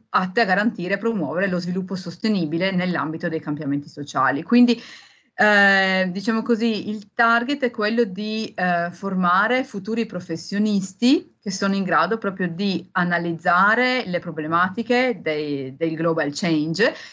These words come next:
e di, ehm, gestire, diciamo così, in maniera sostenibile le risorse naturali e i sistemi produttivi in, in generale. Il percorso di studio prevede delle aree tematiche principali che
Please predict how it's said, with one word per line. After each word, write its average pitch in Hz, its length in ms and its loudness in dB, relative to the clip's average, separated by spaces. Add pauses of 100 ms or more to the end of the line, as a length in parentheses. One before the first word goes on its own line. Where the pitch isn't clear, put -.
(120)
e 226 280 0
di, 214 440 0
ehm, 165 1200 0 (200)
gestire, 208 720 0
diciamo 208 320 -4
così, 208 360 -2 (280)
in 196 120 0
maniera 196 360 2
sostenibile 202 1040 0
le 196 100 -4
risorse 185 360 -6
naturali 175 680 -2
e - 160 -8
i 180 60 -6
sistemi 185 680 -4
produttivi 165 680 -6
in, 151 300 -2
in 165 160 -2
generale. 139 540 -2 (1200)
Il 226 200 4
percorso 254 1120 2
di 190 140 -6
studio 233 760 -2
prevede 202 380 -2
delle 180 160 -2
aree 170 240 -2
tematiche 180 1040 -2
principali 170 840 -2
che 185 280 -4